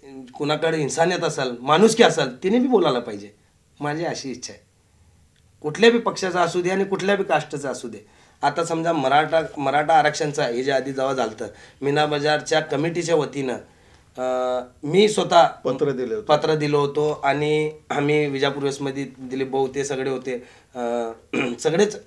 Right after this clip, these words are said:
Speaker 1: म-, मराठे समाजचे बी लोक होते, दलित समाजचे बी लोक होते आणि स्वतः आम्ही बी होतो. मीना बाजारच्या, अं, <clears throat> कमिटीच्या वतीनं आम्ही पत्र दिलतो.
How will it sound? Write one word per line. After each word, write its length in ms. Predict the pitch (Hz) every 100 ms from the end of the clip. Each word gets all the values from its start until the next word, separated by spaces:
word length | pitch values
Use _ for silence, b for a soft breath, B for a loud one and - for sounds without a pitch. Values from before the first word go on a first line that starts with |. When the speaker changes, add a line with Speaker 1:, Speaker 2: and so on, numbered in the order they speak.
| _
Speaker 1:
म-, 300 | 151 135 131
मराठे 640 | 135 127 127 127 131 143 139
समाजचे 420 | 139 131 131 143
बी 140 | 139
लोक 160 | 139 127
होते, 540 | 135 131 139 139 139 - B -
दलित 220 | 135 131
समाजचे 460 | 143 131 135 135
बी 180 | 135 139
लोक 180 | 131 127
होते 360 | 135 123 143 139
आणि 180 | 143 156
स्वतः 240 | 151 147 175
आम्ही 240 | 147 170
बी 100 | 175
होतो. 180 | 135 123
मीना 240 | 131 127
बाजारच्या, 400 | 127 127 127 - 135 - B B B 135
अं, 440 | 131 123 120 117 117 - -
<clears throat> 520 | 139 127 - - -
कमिटीच्या 580 | 135 139 147 139 131 147
वतीनं 300 | 135 143 151
आम्ही 160 | 151
पत्र 260 | 143 135 131
दिलतो. 400 | 120 107 107 -